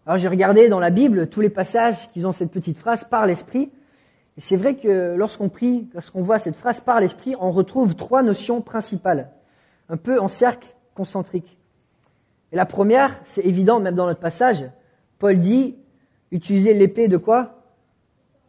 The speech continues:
De l'Esprit qui est la parole. » Alors, il y a une connexion qui est évidente, on voit dans toutes les, dans toutes les Écritures que l'Esprit agit selon la parole, la parole agit avec l'Esprit. La parole a été inspirée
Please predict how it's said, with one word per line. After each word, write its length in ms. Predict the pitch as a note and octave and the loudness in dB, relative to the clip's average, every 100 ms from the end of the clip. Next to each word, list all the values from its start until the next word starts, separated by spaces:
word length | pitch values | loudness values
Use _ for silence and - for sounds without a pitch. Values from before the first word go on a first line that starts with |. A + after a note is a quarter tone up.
| _ _ _ _ D3+ | _ _ _ _ -2
De 80 | |
l'Esprit 420 | E3+ F3 - B3 A#3+ | 0 0 0 0 0
qui 220 | - G3 | 0 0
est 240 | B3 C4 _ _ _ _ - | 0 -2 _ _ _ _ -8
la 100 | D#3+ | -6
parole. » 380 | - F3 F3 B2+ - _ _ _ _ _ - | -2 0 0 -4 -12 _ _ _ _ _ -2
Alors, 100 | F#3+ | 2
il 40 | |
y 40 | G#3 | 2
a 20 | |
une 80 | F3+ | 2
connexion 480 | G3+ G3 - A#3 | 2 0 0 -2
qui 100 | A3 | -2
est 80 | G3+ | 0
évidente, 500 | G#3 G3 F#3+ A#3+ - | 0 2 4 4 2
on 60 | F3 | -4
voit 100 | F3+ | -4
dans 100 | E3+ | -4
toutes 220 | A3+ G3+ | -4 2
les, 320 | G#3 F#3 F3 | 4 6 4
dans 120 | F3 | 0
toutes 140 | E3+ A3 | -2 0
les 140 | G3 | 0
Écritures 560 | F#3 G#3 - C#4 B3+ - | -2 -4 -4 -2 -2 -4
que 260 | F#3+ E3 D#3 _ _ - | -4 -4 -8 _ _ -6
l'Esprit 520 | E3 F3+ - - A#3+ | -2 -2 -4 -4 0
agit 260 | F3 F3 G3+ | 0 0 -2
selon 260 | G#3 F#3+ | 0 0
la 100 | F#3 | 0
parole, 500 | D#3+ D#3+ F3 A3 C3+ - _ _ - | -2 -2 0 0 -2 -8 _ _ -4
la 160 | E3 | -2
parole 460 | F3 F#3 E3+ G#3 F#3+ | -2 -2 2 4 4
agit 460 | D#3+ E3+ D#3 G#3+ A3+ D3 | 0 -2 -2 -4 -4 -6
avec 360 | D3+ F3+ F3 - | -4 -4 -6 -8
l'Esprit. 460 | D#3+ D#3+ - D#3 - _ _ _ _ _ | -8 -8 -10 -14 -14 _ _ _ _ _
La 100 | E3 | -4
parole 260 | E3+ G3 F#3+ | 0 2 2
a 60 | |
été 240 | E3 D#3 D#3 | 2 -4 -6
inspirée 680 | G3+ G#3 - F#3 G3+ G#3+ C#4 | -6 -6 -4 0 4 4 2